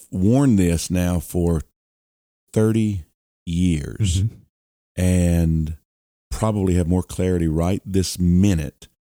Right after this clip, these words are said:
Speaker 2: Wow.
Speaker 1: than I have before, because I would just push it aside. I mean, I still had, I still would have thoughts of bigger success,
Speaker 2: Mm-hmm.
Speaker 1: and, but I never would step out. It was just,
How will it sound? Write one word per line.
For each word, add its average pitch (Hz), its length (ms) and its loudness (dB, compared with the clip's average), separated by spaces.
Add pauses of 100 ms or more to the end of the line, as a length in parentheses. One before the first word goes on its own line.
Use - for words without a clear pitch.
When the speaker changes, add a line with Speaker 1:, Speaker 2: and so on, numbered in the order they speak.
(360)
Speaker 2:
Wow. 110 100 -6
Speaker 1:
than 87 180 2
I 80 120 0
have 82 180 0
before, 147 280 0
because 98 300 0
I 87 100 2
would 87 180 2
just 80 280 0 (520)
push - 280 0
it 107 60 0
aside. 104 300 -2
I - 20 0
mean, 131 120 2
I - 40 2
still 185 240 -2
had, 120 240 0 (400)
I - 80 -4
still 170 240 0
would 165 80 2
have 107 240 2
thoughts - 640 -6
of 123 240 -2 (840)
bigger 120 280 2
success, 120 640 0 (120)
Speaker 2:
Mm-hmm. 98 220 0
Speaker 1:
and, 92 120 -4
but 104 100 0
I 104 80 2
never 104 400 2
would 98 220 0
step - 420 -4
out. 98 300 -2
It 78 80 -4
was 85 120 -2
just, - 440 -4